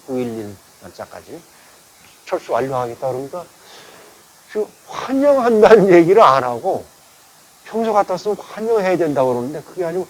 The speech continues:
아, 아니 뭐 철수하는 건 좋은데 좀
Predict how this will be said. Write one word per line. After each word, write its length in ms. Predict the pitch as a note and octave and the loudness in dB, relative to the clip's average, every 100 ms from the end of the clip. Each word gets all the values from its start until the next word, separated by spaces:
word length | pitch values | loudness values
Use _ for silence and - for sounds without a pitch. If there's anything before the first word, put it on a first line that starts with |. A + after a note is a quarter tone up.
| _ _ _ | _ _ _
아, 200 | E3+ F#3+ - _ _ _ _ _ _ _ _ _ _ - | 0 0 0 _ _ _ _ _ _ _ _ _ _ -12
아니 180 | F#3 | -6
뭐 360 | F3 F3 F3 - - _ _ | -6 -2 -2 -2 -6 _ _
철수하는 500 | - G#3 G#3 F3+ F3+ | -12 -8 -2 0 0
건 160 | F#3 F3+ | 0 -2
좋은데 540 | D3 C#3 D3 F3+ B2+ - _ _ - | 0 0 0 -4 -6 -10 _ _ -10
좀 140 | E3+ | -10